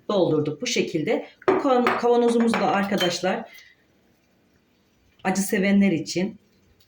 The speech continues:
orta kısmına acı biber de koyabilirsiniz. Şu şekilde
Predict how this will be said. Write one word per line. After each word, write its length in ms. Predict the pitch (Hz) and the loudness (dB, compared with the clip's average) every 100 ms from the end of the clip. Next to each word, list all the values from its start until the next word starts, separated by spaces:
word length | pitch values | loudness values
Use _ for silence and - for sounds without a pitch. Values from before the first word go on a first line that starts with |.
| _ - | _ -4
orta 340 | 190 202 226 | -2 -2 -4
kısmına 680 | 226 180 - 143 143 - - _ _ _ _ _ _ _ 190 | -6 -6 0 0 0 -2 -12 _ _ _ _ _ _ _ -4
acı 220 | 190 208 | -2 0
biber 320 | 156 147 147 | 0 0 -2
de 100 | 220 | -4
koyabilirsiniz. 1000 | 196 175 147 151 151 - 131 160 233 - - _ _ | -2 -2 0 -2 -4 -4 -2 -2 -4 -10 -18 _ _
Şu 180 | - - | -12 -8
şekilde 720 | - 147 - 127 120 208 - | -6 -6 -6 -6 -4 -6 -6